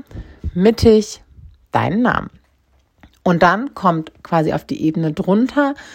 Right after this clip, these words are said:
schreibst du jede deiner einzelnen Bereiche, die du so hast in deinem Leben. Also zum Beispiel Mama, zum Beispiel Beruf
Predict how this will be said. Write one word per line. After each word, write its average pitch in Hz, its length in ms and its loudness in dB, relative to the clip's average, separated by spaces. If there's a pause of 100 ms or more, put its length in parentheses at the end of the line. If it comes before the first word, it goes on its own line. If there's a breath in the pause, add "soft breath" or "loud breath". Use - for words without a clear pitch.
(400 loud breath)
schreibst - 600 -2
du 208 500 2 (760)
jede 254 400 6
deiner 190 400 0
einzelnen 175 920 0 (240)
Bereiche, 170 600 4
die 147 120 -4
du 170 100 2
so 156 160 4
hast 180 260 0
in 139 140 -4
deinem 131 260 0
Leben. 135 360 -2
Also 151 340 0 (560)
zum 285 320 -6
Beispiel 202 960 0 (360)
Mama, 131 420 -4 (680 loud breath)
zum 311 280 2
Beispiel 180 920 -2 (680 soft breath)
Beruf 135 520 0